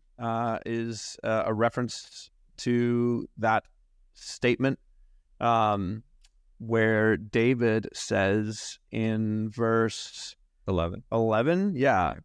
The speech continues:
Speaker 1: Uh, well, let's start in verse ten. "A little while and the wicked will be no more. Though you look for them, they will not be found. But the meek will inherit the land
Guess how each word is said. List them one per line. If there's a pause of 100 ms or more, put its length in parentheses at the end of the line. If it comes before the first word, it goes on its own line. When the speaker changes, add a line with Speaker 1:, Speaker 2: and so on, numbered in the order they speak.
(360)
Speaker 1:
Uh, (120)
well,
let's
start
in
verse
ten.
"A
little
while
and
the
wicked
will
be
no
more. (520)
Though
you
look
for
them,
they
will
not
be
found. (360)
But
the
meek (680)
will
inherit
the
land